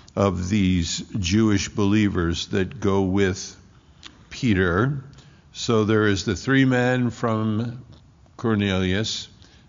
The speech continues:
there's Peter and six other men. There are ten of them then traveling together here and, um, going from Joppa to Caesarea, about thirty miles,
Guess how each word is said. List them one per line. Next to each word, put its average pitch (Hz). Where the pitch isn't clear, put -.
there's 92
Peter 107
and 101
six -
other 107
men. 110
There 98
are 98
ten 120
of 92
them 82
then 78
traveling 92
together 85
here 80
and, 87
um, 85
going 95
from 95
Joppa 98
to 98
Caesarea, 101
about 98
thirty 110
miles, 95